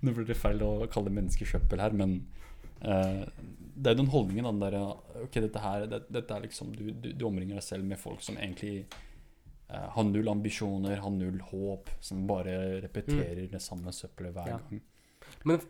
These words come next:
Speaker 2: shit, en, en ting jeg har tenkt på mye det siste, det, fordi du vet jeg, la oss si,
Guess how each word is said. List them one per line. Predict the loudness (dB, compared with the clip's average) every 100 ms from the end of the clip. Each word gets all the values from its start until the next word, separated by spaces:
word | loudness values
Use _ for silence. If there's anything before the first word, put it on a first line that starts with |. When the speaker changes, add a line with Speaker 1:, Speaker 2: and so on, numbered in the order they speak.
| -6
Speaker 2:
shit, | -4 -4 -2
en, | -2 2
en | 0
ting | 2
jeg | 0
har | 0
tenkt | -2 -2
på | -2 0 2
mye | 2 2 0
det | -2
siste, | -4 -2 -2
det, | 2 0 0 -2 -4 -8 -20 -20 -16 0
fordi | 0 0
du | -2 0
vet | 2
jeg, | 0 -2 -2 -4 -6 -10 -18 -20 -20 -20 -20 -12 -4
la | -2
oss | 0
si, | 0 0 0 -2